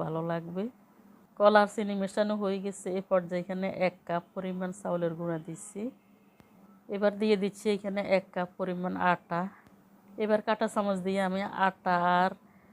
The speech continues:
চাউলের গুঁড়াগুলোকে এভাবে মিশিয়ে নিব। এভাবে মেশানোর ভিতরে একটু পানি দিয়ে দিব। পানি দিয়ে আবার এভাবে গোলায়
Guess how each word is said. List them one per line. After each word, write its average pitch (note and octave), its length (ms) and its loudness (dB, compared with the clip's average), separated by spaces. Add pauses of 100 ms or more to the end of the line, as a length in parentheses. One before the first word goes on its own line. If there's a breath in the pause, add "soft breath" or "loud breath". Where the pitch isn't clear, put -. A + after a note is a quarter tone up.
(260 loud breath)
চাউলের F#3+ 320 4
গুঁড়াগুলোকে F3+ 560 0 (160)
এভাবে F3+ 260 2 (100)
মিশিয়ে F3+ 380 -6 (100)
নিব। E3 180 -6 (1400)
এভাবে G3 260 2 (120)
মেশানোর F#3+ 500 -2
ভিতরে F#3 340 -2 (100)
একটু F#3 160 -8 (120)
পানি F3+ 200 -2 (100)
দিয়ে F3+ 180 -4 (100)
দিব। E3+ 180 -4 (800 soft breath)
পানি F3+ 280 2
দিয়ে F#3+ 200 2 (160)
আবার F3 200 2 (120)
এভাবে F3 260 -2 (300)
গোলায় F3 300 -2